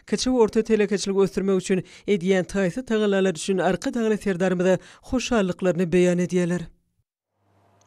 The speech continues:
Berkarar döwletiň täze ýamynyň galkynşy döwrinde ýurdumyzyň oba hojalygynyň möhüm pudagy bolan guşçulyk pudagyny ösdürmägiň hususy önüm öndürijiligiň geňden çekilmegi bilen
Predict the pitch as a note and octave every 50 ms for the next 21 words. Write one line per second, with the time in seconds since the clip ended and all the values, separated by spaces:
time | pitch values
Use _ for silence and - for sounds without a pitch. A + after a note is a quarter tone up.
0 | _ _ _ _ _ - - - - - - _ _ - G3+ G3+ G#3+ G#3+ G3+ -
1 | A#3 B3 C4 C4 A#3 F#3+ G#3 G#3+ G#3 G#3 G3 - A3 G#3+ G3 - G3+ G3+ G3+ G3
2 | A3+ B3 B3 A#3 A3 A3 A3 A3 G3+ E3+ F#3+ F#3+ F#3 F#3 - F3+ E3 - F#3 F3
3 | D#3+ F3 F3 F3 E3+ F3 F3 F3 E3 C3 D#3+ F3 F3+ F3 E3+ F3 F3 F3 F3 F3
4 | - F#3 F#3 F3+ F3+ F3 - F3+ D#3+ F3 F3 F3 F3 E3+ F3 F3 F3+ F3+ F3 E3+
5 | D#3 - G#3 G#3+ F#3+ - G3 F#3 E3+ F3+ E3+ E3+ F3+ F3 F3 E3+ D#3+ - - -
6 | - - - A#3+ B3 - - A#3 G3+ G3 - - - F#3 F3+ F3 F3 E3+ F3 F3+
7 | F3 F3 D3+ - - E3 E3+ F3 E3+ E3+ E3 - - F#3 - F3 E3 - F3+ E3
8 | F3+ F3+ F3 E3+ E3+ E3+ F3 E3+ F3 E3+ E3 D3+ C#3+ D#3 E3+ G3 A3 F#3 E3 E3+
9 | E3+ E3 D3+ E3 G3 G3+ - - G3 - F#3 F3 F3 F3 E3 E3 D#3+ E3+ E3+ D#3+